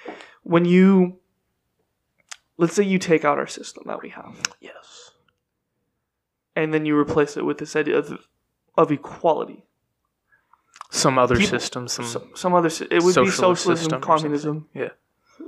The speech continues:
Speaker 1: that, Marxist, Leninist ideologies.
Speaker 2: The pendulum has swung too far.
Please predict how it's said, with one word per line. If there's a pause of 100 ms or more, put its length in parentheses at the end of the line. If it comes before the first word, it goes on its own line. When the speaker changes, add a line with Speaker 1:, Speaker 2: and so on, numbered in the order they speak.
(220)
Speaker 1:
that,
Marxist,
Leninist
ideologies. (1400)
Speaker 2:
The
pendulum
has
swung
too
far.